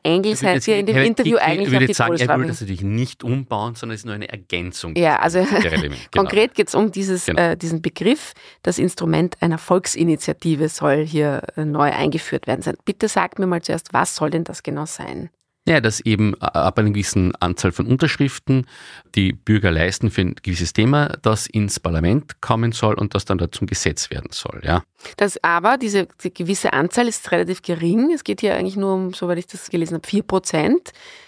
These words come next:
Speaker 1: der Wahlberechtigten. Das klingt jetzt wirklich sehr nach wenig und nicht sehr demokratisch und wird deswegen auch kritisiert.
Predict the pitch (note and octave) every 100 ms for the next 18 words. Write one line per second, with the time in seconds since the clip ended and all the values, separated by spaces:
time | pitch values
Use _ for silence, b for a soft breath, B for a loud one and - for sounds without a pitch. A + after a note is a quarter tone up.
0 | B - F#3+ E3+ D#3+ F#3 F#3+ G3 - -
1 | - B3 C4 - F#3+ - A3+ A3+ G#3+ -
2 | G3 G3+ - - D3+ D#3 F#3 F#3 - -
3 | E3 D#3+ G#3 C4 F#3+ F#3+ F3+ - F#3+ F3+
4 | E3 - D3 E3 - A3 C4+ - B B
5 | B B - F#3 G#3 - - - F3 F#3
6 | F#3 F3+ - F#3+ D3+ - D#3 - -